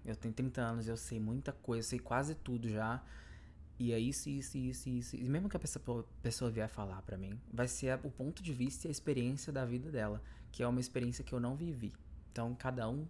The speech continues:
tem a sua experiência. Admiro muito quem tem, quem sabe já o que quer fazer pro resto da vida. Mas olha só como as coisas mudam também, tão rápido, tão, as mudanças tão acontecendo nesse. Por exemplo,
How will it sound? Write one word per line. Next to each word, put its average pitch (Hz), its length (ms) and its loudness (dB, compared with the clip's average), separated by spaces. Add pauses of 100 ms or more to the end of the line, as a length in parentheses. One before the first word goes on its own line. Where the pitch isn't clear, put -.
(100)
tem 151 240 0
a 143 40 -2
sua 139 140 -6
experiência. - 640 -6 (600)
Admiro 123 380 2
muito 147 320 0
quem 117 220 -2
tem, 110 380 -2
quem 110 180 -4
sabe 107 640 -2
já 107 340 -2 (100)
o 117 80 -8
que - 120 -14
quer 110 140 -4
fazer 113 600 -2
pro 117 120 -4
resto 107 280 -4
da 110 80 0
vida. 107 380 -2 (120)
Mas 131 300 0
olha 208 180 0
só - 140 2
como 175 300 0
as 196 140 2
coisas 113 680 0
mudam 113 460 2 (100)
também, 98 300 -4 (140)
tão 143 120 2
rápido, 117 480 0
tão, 117 280 -2
as 110 120 -2
mudanças 113 380 0
tão - 140 -4
acontecendo 104 480 -4
nesse. 104 280 -6 (320)
Por 131 120 6
exemplo, 110 440 2